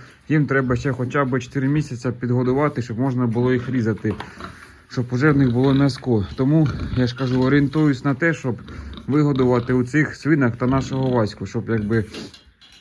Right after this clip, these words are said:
ну, звичайно, що якщо буде гірше-гірше, то ми їх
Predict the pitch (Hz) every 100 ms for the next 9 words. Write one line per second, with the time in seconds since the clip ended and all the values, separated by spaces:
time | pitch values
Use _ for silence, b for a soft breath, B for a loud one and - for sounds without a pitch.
0 | _ _ _ _ _ - 135 110 120 156
1 | 135 123 123 123 120 127 120 117 - -
2 | - 104 123 131 123 127 117 131 165 127
3 | 120 120 127 127 123 -